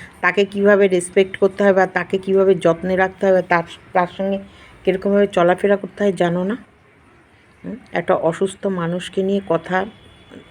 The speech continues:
মানে, কমেন্টে যে লেখো, হাত নুলো হয়ে যায় না? কি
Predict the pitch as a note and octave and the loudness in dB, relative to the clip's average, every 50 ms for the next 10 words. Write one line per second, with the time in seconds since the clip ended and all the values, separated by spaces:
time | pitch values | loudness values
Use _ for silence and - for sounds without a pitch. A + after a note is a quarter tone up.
0 | E3 E3 E3 E3 D#3+ D#3+ D#3 D#3 D3+ D3 D3 - - - - - - - - E3+ | -14 -10 -8 -6 -6 -4 -4 -4 -6 -8 -10 -14 -18 -20 -20 -20 -10 -2 -2 0
1 | F3 F3+ F#3 F#3+ F#3+ G#3+ G3+ G3+ G#3+ G3+ F#3 E3+ F3 F3+ F3 - A3+ G#3 F3+ D#3+ | 0 0 -2 -2 0 -2 0 2 2 2 2 0 -2 -2 0 2 4 4 4 2
2 | - - E3 E3+ E3+ - - - - - _ - F3 D#3+ E3 F3 F#3 F#3 F#3+ F#3+ | 0 -2 -2 -2 -2 -4 -8 -20 -20 -20 _ -10 -6 -4 -2 2 4 4 4 6
3 | F#3+ F#3+ G3 F#3 G3 G3+ G3 G3+ A3 B3+ C#4 - - - - - - - - - | 4 4 2 4 2 2 2 2 0 -4 -8 -10 -16 -20 -20 -20 -20 -20 -20 -20
4 | _ - - - - - _ _ _ _ _ _ _ _ _ _ _ _ _ _ | _ -20 -20 -20 -20 -20 _ _ _ _ _ _ _ _ _ _ _ _ _ _
5 | _ _ _ _ _ _ _ _ - - _ _ _ _ - B3+ | _ _ _ _ _ _ _ _ -20 -20 _ _ _ _ 0 2